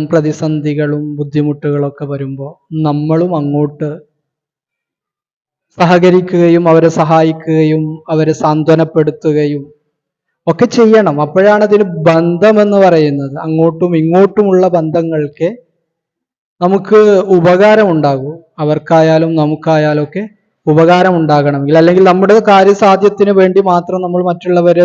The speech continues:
സമീപിക്കുകയും അവരുമായിട്ട് ബന്ധം സ്ഥാപിക്കുകയും അവർക്ക് ബുദ്ധിമുട്ടും പ്രയാസവും വരുമ്പോ തിരിഞ്ഞ് നോക്കാതിരിക്കുകയും ചെയ്യുമ്പോ ആ ബന്ധം നല്ല ബന്ധമല്ല. അതുകൊണ്ട്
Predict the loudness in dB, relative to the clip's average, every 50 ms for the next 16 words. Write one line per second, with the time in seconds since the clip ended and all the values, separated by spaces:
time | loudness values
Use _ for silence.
0 | 0 0 -2 -2 -2 -2 -2 -2 -4 -4 -4 -4 -2 -2 0 0 -2 -4 -6 -10
1 | _ _ _ _ _ 0 2 2 4 4 4 2 2 2 2 2 2 2 2 2
2 | 0 -2 -2 0 0 2 2 2 -2 -2 -2 -2 0 0 -2 -4 -6 -6 -4 -2
3 | 0 0 0 0 -2 0 0 2 2 2 2 0 0 0 -2 -2 -2 -2 0 0
4 | 0 0 0 -2 -6 -8 -10 -6 -4 -4 -4 -4 -4 -4 -4 -4 -6 -8 _ _
5 | _ _ _ _ _ _ _ -2 0 0 2 2 2 2 2 2 2 2 0 0
6 | -2 0 2 2 2 2 2 2 0 2 2 0 0 0 -2 -2 -2 -2 -2 -2
7 | -4 -6 -6 -6 -4 -6 -6 -8 -10 -12 -12 -14 _ _ _ _ _ _ _ _
8 | _ _ -2 -2 0 2 2 2 2 0 0 0 0 0 0 -2 -8 -14 -18 -20
9 | _ _ _ _ _ _ _ _ _ _ _ _ _ _ _ _ _ _ _ _
10 | _ -2 2 4 4 6 6 6 6 4 4 4 4 2 2 2 4 4 2 4
11 | 4 4 4 2 2 0 -2 -2 -2 -2 0 0 0 0 0